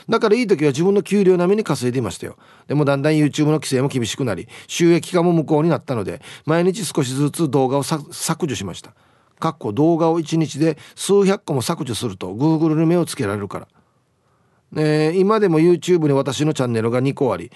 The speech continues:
登録者も三万人ずついるから、なんか面白い動画上げればすぐバズるかも。またなんか動画上げたいな。三万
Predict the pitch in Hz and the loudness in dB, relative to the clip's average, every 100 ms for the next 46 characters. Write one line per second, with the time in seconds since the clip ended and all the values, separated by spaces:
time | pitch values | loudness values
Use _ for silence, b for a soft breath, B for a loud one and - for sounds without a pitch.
0 | B - 175 175 165 - 185 175 170 165 | B -2 2 2 2 0 0 0 2 2
1 | 160 165 170 156 151 180 135 135 107 127 | 2 4 4 2 0 0 0 0 -2 -2
2 | 170 147 123 113 139 113 104 107 104 98 | -2 -2 -2 0 0 2 0 -2 -2 -4
3 | 85 - B - - 185 175 135 127 127 | -4 -10 B -10 -4 0 0 0 -2 -6
4 | - 85 - B B 143 175 185 160 127 | -6 -8 -12 B B -4 0 0 0 0
5 | 147 165 160 - 104 90 82 - b b | 2 2 -2 -4 -6 -6 -8 -14 b b
6 | b - - 220 226 226 240 | b -10 -2 0 0 0 0